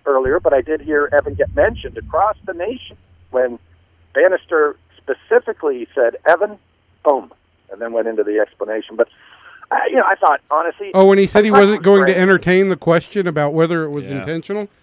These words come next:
Speaker 3: Yeah.
Speaker 1: Yeah. You, you could, I mean, gosh.
Speaker 3: He shouldn't entertain any of your questions, actually. But anyway.
Speaker 2: My questions are
Speaker 1: Has
Speaker 2: entertaining.
Speaker 3: Ha-, have you ever seen a punch that good on a football field?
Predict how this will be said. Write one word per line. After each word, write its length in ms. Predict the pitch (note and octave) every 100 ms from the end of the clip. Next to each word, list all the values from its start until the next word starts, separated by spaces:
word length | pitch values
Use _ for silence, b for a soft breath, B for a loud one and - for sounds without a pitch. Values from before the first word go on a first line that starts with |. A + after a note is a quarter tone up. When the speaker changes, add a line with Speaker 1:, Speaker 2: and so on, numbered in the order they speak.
| _
Speaker 3:
Yeah. 200 | E2+ F2 - _ _ C4
Speaker 1:
Yeah. 240 | A#3+ - _ _
You, 140 | C4+ -
you 160 | A#3 -
could, 160 | - -
I 60 | A#2+
mean, 160 | F#2 -
gosh. 260 | G#2+ F#2 - _
Speaker 3:
He 140 | D#3+ A3
shouldn't 180 | D#4+ A3+
entertain 320 | F#3+ E3+ C3
any 140 | A2
of 80 | F2+
your 100 | E2+
questions, 400 | - D2+ - D2+
actually. 460 | D#2 D2+ - - -
But 140 | G2
anyway. 420 | A2+ F#2+ C2+ B1 - -
Speaker 2:
My 140 | E3
questions 420 | - A#3 - E3 C#3+
are 80 |
Speaker 1:
Has 220 | F3+ C3 E3
Speaker 2:
entertaining. 240 | F3 A2+
Speaker 3:
Ha-, 60 | D3+
have 80 | A3
you 60 |
ever 120 | B3+ B3+
seen 200 | A#3+ A#3+
a 40 |
punch 280 | G3 A#3 -
that 180 | A3+ F#3+
good 220 | A3 A#3
on 100 | G#3+
a 60 |
football 400 | E3+ A3+ A#3 A#3+
field? 320 | - A#3+ B3+